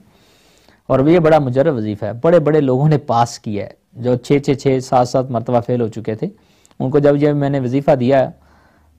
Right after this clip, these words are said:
तो वो मिठाइयों के डब्बे लेकर भी आए हैं कहीं। बहरहाल, हम कोई डब्बा डुब्बा नहीं चाहिए, सिर्फ दुआ कर दिया करें। वजीफा यह है कि जब आप एग्जाम देने जाएं, कोई भी एग्जाम हो, आपकी गाड़ी पास करने का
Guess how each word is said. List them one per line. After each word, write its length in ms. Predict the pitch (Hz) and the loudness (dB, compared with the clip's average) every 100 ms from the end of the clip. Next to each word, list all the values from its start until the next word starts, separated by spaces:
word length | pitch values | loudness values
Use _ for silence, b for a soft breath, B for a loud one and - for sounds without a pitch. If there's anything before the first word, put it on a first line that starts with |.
| - | 0
तो 80 | 123 123 120 117 113 113 | 2 4 4 2 0 -2
वो 120 | 127 | -2
मिठाइयों 520 | 127 131 143 156 160 | -2 0 2 0 -2
के 120 | 156 | -2
डब्बे 280 | 135 139 165 | -2 0 0
लेकर 280 | 143 123 113 | 0 0 -4
भी 180 | 110 98 | -2 -4
आए 140 | 110 | -6
हैं 160 | 120 123 | -12 -16
कहीं। 180 | - 127 - | -18 -18 0
बहरहाल, 300 | 143 165 175 - b b b - | 2 4 2 -6 b b b -6
हम 380 | 127 143 139 131 | -4 -2 -4 -4
कोई 180 | 160 156 | -2 0
डब्बा 240 | 131 135 | 0 0
डुब्बा 240 | 135 135 | 0 -2
नहीं 120 | 131 123 | -2 -4
चाहिए, 280 | 123 131 | -4 -4
सिर्फ 200 | 156 135 | -4 -6
दुआ 240 | 120 113 113 | -2 0 0
कर 180 | 120 110 | -2 -6
दिया 200 | 113 107 | -6 -4
करें। 220 | 113 220 - - | -6 -8 -12 -14
वजीफा 300 | 143 156 208 | -6 -2 2
यह 220 | 202 175 185 | 2 4 2
है 140 | 202 | 0
कि 100 | 180 | 0
जब 240 | 147 185 | 0 4
आप 160 | 190 175 | 4 4
एग्जाम 500 | 139 120 165 220 196 | 0 2 4 4 4
देने 280 | 143 127 117 | 4 4 2
जाएं, 400 | 113 101 147 120 _ | 0 -2 -6 -14 _
कोई 180 | 240 233 | 2 4
भी 120 | 147 | 4
एग्जाम 360 | 120 120 113 110 | 2 0 0 0
हो, 160 | 117 | 0
आपकी 260 | 139 131 127 | 0 0 -6
गाड़ी 400 | 117 117 123 135 - _ _ _ 113 | 0 2 2 0 -6 _ _ _ 0
पास 260 | 107 - | 2 0
करने 240 | - 113 | -8 -8
का 100 | 107 | -6